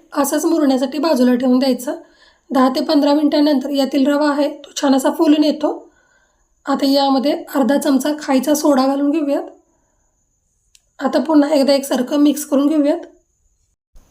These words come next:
मिक्स करून झालेलं आहे. आता यामध्ये आवडीनुसार भाज्या घालून घेऊयात. सर्वात आधी एक वाटी बारीक चिरलेला कांदा घालूयात, एक वाटी बारीक चिरलेली शिमला मिर्च,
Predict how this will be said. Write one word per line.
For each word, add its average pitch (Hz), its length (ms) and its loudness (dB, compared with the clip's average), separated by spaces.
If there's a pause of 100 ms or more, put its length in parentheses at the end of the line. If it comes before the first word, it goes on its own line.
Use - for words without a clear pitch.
(220)
मिक्स 285 280 0
करून 302 300 0
झालेलं 302 320 2
आहे. 302 220 0 (220)
आता 277 200 -4
यामध्ये 269 380 2
आवडीनुसार 269 540 2
भाज्या 277 320 0
घालून 277 240 -2
घेऊयात. 302 400 0 (480)
सर्वात 262 360 0
आधी 254 240 2
एक 262 140 -4
वाटी 254 200 -2
बारीक 247 300 2
चिरलेला 247 340 0
कांदा 269 320 0
घालूयात, 311 420 0 (560)
एक 269 220 0
वाटी 262 220 2
बारीक 254 320 2
चिरलेली 254 480 2
शिमला 262 360 2
मिर्च, 330 340 -2